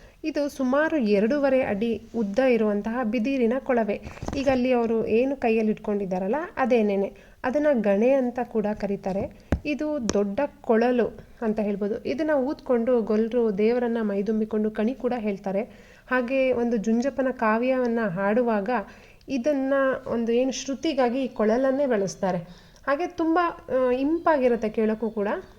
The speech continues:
ಕಂಚಿನ ಗಣೆನೂ, ಆ, ಜುಂಜಪ್ಪನವರು ಬಳಸ್ತಿದ್ರು ಅಂತ ಕೂಡ ಹೇಳ್ತಾರೆ.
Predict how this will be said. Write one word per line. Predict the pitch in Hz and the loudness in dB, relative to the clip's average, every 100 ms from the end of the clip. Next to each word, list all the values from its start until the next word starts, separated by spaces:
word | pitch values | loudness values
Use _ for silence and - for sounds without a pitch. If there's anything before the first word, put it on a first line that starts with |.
| - | -10
ಕಂಚಿನ | - 302 349 370 339 320 | 0 2 4 2 2 4
ಗಣೆನೂ, | 294 285 285 302 294 269 294 - - - 233 | 4 4 2 2 2 0 -2 -10 -20 -8 -4
ಆ, | |
ಜುಂಜಪ್ಪನವರು | 226 233 254 302 302 269 254 240 | 0 2 2 2 0 2 4 4
ಬಳಸ್ತಿದ್ರು | 202 208 - 226 202 202 | 2 0 0 -2 0 -2
ಅಂತ | 202 208 | -2 -4
ಕೂಡ | 202 202 | -2 -2
ಹೇಳ್ತಾರೆ. | 202 202 196 202 185 - | 0 -4 -2 -4 -4 -12